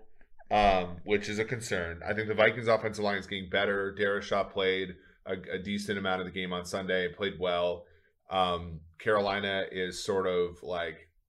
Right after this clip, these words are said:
you know, they still have Cameron Irving in there. The Vikings pass rush has been okay from the edges, especially with Danielle Hunter. I think both secondaries are havable.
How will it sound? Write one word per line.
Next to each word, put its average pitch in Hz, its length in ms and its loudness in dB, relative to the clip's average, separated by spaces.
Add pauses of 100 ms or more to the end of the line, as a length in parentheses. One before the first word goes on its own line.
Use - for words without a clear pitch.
(340)
you 92 80 -12
know, 78 160 -8
they 85 100 -10
still 101 220 0
have 101 100 -4
Cameron 95 300 -2
Irving 87 220 -4
in 85 80 -8
there. 85 120 -6
The 85 60 -12
Vikings 92 340 -4
pass 85 320 -4
rush 90 140 -10
has 85 100 -12
been 87 140 -10
okay 98 420 -2
from 95 200 -10
the 92 140 -4
edges, 85 280 -8
especially 87 360 -10
with 80 80 -16
Danielle 85 200 -10
Hunter. 80 420 -12 (500)
I 98 60 -2
think 101 200 0
both 113 220 8
secondaries 95 760 2
are 87 200 -4
havable. 92 640 2